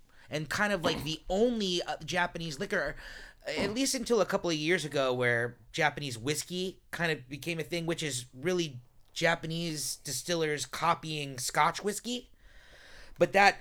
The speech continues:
obviously kind of blew up, and there's some really, really good Japanese Scotch out there. <clears throat> But other than that, sake was really the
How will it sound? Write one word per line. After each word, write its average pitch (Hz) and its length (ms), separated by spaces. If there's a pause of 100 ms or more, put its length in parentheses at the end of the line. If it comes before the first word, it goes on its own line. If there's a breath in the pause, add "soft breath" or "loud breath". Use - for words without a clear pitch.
obviously 165 500
kind 180 240
of 127 80
blew 143 180
up, 117 240
and 123 120
there's 139 160
some 139 160
really, 147 220
really 135 220
good 123 520
Japanese 127 640
Scotch - 600
out 117 200
there. 76 260
<clears throat> - 60 (540 loud breath)
But 160 140
other 190 280
than 190 440
that, 139 440 (1040)
sake 285 500
was 147 200
really 196 200
the 156 200